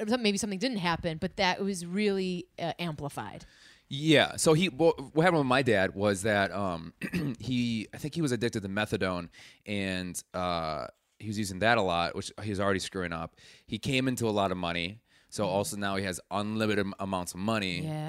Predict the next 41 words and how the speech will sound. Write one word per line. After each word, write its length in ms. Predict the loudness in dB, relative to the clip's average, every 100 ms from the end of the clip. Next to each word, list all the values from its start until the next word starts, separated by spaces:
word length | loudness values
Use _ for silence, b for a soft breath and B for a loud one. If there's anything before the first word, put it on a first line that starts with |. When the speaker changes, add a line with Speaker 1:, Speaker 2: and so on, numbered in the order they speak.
| -4
Speaker 2:
whatever 200 | 0 2 2
he 40 |
wants. 580 | 0 -2 -4 -2 -4 -4 b b b
And 160 | -8 -4
so 120 | 0
he 80 | 0
was 140 | 0
just 320 | -2 -4 -4
spending 340 | -4 0 0 0
and 80 | -2
spending 200 | -2 -2
and 60 |
spending. 320 | -2 -2 -2 -4
And 120 | -4
then 80 | -2
he 80 |
decided 300 | 0 0 -2 -2
to 40 |
go 140 | -4
to 200 | -4 -6
rehab 400 | -2 2 4 2
in 60 | 0
this 100 | -8
place 200 | -6 -6
in 100 | -2
Mexico, 560 | -2 0 -2 -2 -2 -6 B B
which 180 | -8 -4
made 140 | 2 2
him 100 | 2
go 160 | 0
through 180 | 0 -4
some 220 | -4 -4
type 220 | -2 -4
of 180 | -4 -12
drug 540 | -8 -2 0 0 -4 -12 -20 b b -8
that's 160 | -4
similar 580 | -2 0 0 0 2 0
to, 540 | 0 -6 -4 -4 -4 -6
uh, 320 | -6 -6 -10 -14
hi-, 260 | -18 -16 -16 -16
hiawatha? 720 | -10 -8 -6 -8 -8 -12